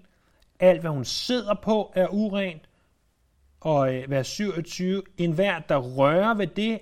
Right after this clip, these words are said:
er uren og skal vaske sit tøj og bade sig i vand. Han er uren indtil aften, når hun er renset for sin blødning." Men hvis vi så lige spoler tilbage og siger, "Hvornår var det nu, kvinden under menstruationen var uren?"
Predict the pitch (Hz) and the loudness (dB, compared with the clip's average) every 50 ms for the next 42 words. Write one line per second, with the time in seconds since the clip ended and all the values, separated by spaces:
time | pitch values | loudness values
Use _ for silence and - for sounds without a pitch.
0 | - - 185 180 170 202 208 214 202 196 190 190 180 170 175 - 165 - - - | -4 -2 0 0 0 0 -2 -4 -2 -4 -4 -4 -4 -6 -8 -10 -12 -8 -6 -4
1 | 147 151 165 175 170 170 - 196 180 - - 165 - - - 151 156 160 165 160 | -2 2 4 2 2 2 -4 -8 -8 -8 -10 -12 -12 -10 -4 0 0 0 0 -2
2 | 156 - 165 160 165 170 165 - 170 156 147 147 156 160 160 156 - - _ _ | -4 -2 -2 0 0 -2 -2 -2 -4 -4 -2 -2 -2 -2 -2 -4 -8 -16 _ _
3 | _ _ _ _ - 156 156 170 170 196 190 175 170 175 160 156 156 147 139 - | _ _ _ _ -8 -4 -2 -2 -2 -4 -6 -6 -6 -4 -4 -4 -4 -6 -8 -10
4 | 147 143 143 156 165 - - _ - 196 - _ _ _ _ _ _ _ _ _ | -10 -8 -6 -6 -6 -8 -12 _ -20 -20 -20 _ _ _ _ _ _ _ _ _
5 | _ - 143 135 131 143 127 117 110 120 135 180 208 - - 180 - - 135 120 | _ -10 -8 -8 -6 -6 -8 -8 -4 -2 -2 -2 -2 -2 -4 -8 -6 -6 -10 -10
6 | - 127 113 110 113 113 107 110 110 117 120 - _ _ _ _ _ _ _ _ | -8 -10 -12 -10 -10 -10 -10 -12 -14 -16 -20 -20 _ _ _ _ _ _ _ _
7 | _ _ _ 175 180 180 185 180 185 - - 175 170 - - 185 165 - 277 294 | _ _ _ 2 4 4 4 2 0 -4 -2 -2 -2 0 -2 -4 0 2 2 4
8 | 294 285 262 - - - 233 208 180 170 160 - - 190 185 185 180 175 170 175 | 4 4 2 2 0 -2 2 2 4 4 2 2 0 -2 0 2 2 2 2 2
9 | - 175 156 156 165 196 233 247 240 214 180 175 175 180 165 - - 175 180 185 | 0 0 0 2 2 2 2 4 4 4 4 4 2 0 -2 -4 -2 -2 0 0
10 | 196 214 214 196 - 196 202 196 190 185 165 147 135 - 147 139 - - 196 185 | 2 0 -2 -2 -2 -4 -4 -2 -2 -2 -2 -2 -2 -4 -8 -8 -4 -4 -4 -4
11 | 165 165 156 143 147 147 147 139 135 123 120 | -4 -4 -2 -2 -2 -2 -2 -2 -2 -4 -6